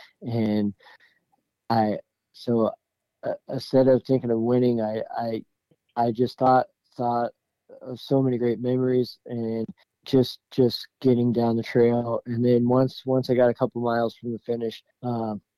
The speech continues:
I, it hit me, and I started crying, and <laughs> I, I couldn't hold my emotions back. And,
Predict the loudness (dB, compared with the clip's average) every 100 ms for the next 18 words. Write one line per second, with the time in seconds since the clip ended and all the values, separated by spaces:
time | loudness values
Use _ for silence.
0 | -10 -6 -6 -6 _ _ -8 -4 -4 -4
1 | -6 -4 -2 -2 -2 -4 -8 _ _ -10
2 | -6 -2 0 0 -2 0 2 4 2 0
3 | -6 -10 -10 -8 -8 -2 -2 0 -2 -6
4 | -14 -20 -2 4 4 4 0 2 2 4
5 | 2 2 2 2 4 2 0 -6 -2 0
6 | 0 -2 _ -10 -8 -6 -4 -6